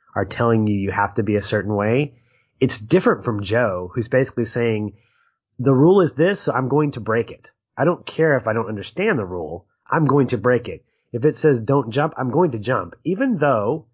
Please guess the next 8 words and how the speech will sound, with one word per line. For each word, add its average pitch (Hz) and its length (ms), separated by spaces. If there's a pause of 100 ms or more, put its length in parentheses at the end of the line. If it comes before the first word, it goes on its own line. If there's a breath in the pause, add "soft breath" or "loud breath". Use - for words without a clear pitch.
(560)
the 131 120
rule 160 460
is 120 300 (400)
indistinguishable 147 920
from 110 420
something 120 380
else. 113 480 (460)
Whereas 131 880